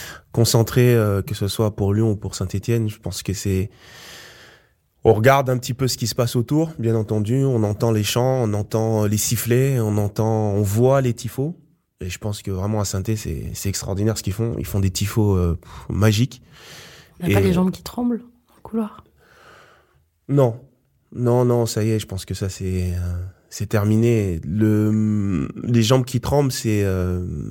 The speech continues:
Speaker 1: c'est plus, moi, pour moi, c'était, ça a été plus, euh, sur le match retour parce que c'était à Lyon, euh, enfin, sur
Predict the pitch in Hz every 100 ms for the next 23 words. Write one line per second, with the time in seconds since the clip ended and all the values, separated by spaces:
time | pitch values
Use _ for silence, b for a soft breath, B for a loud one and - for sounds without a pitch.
0 | 50 - - - _ _ _ _ - -
1 | 110 107 139 135 120 127 147 131 120 139
2 | 139 107 107 101 101 98 104 - 123 110
3 | 104 98 - 104 104 104 - 104 127 120
4 | 98 - 98 B B B B B B B
5 | - 104 - 98 98 110 123 127 117 104
6 | 101 95 95 98 87